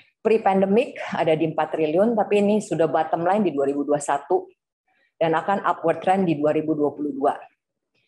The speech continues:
Ini begitu juga dengan ebida sebelah kanan ya. Ini kenaikannya lebih tinggi dari revenue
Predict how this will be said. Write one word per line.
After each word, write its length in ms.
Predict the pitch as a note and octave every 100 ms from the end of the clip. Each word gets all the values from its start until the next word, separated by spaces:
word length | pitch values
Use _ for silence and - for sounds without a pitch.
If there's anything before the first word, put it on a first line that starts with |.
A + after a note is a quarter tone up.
| _ _ _ _
Ini 80 | G#3+
begitu 380 | F#3+ E3+ F#3 F#3+
juga 240 | F3 F#3
dengan 240 | G3+ E3+ E3+
ebida 480 | D3+ D#3 D#3 D#3 G#3
sebelah 400 | - D3+ D3 D3
kanan 400 | D3 D3+ F3 E3
ya. 100 | G#3 - _ _ _ _ _ _ _
Ini 160 | F#3 G3+
kenaikannya 560 | G#3 F3+ E3+ E3 G3
lebih 240 | G#3+ E3+ D#3+
tinggi 160 | D#3+
dari 240 | D#3+ D#3+ D#3
revenue 640 | D3+ D3+ D3 D3+ F3+ B3+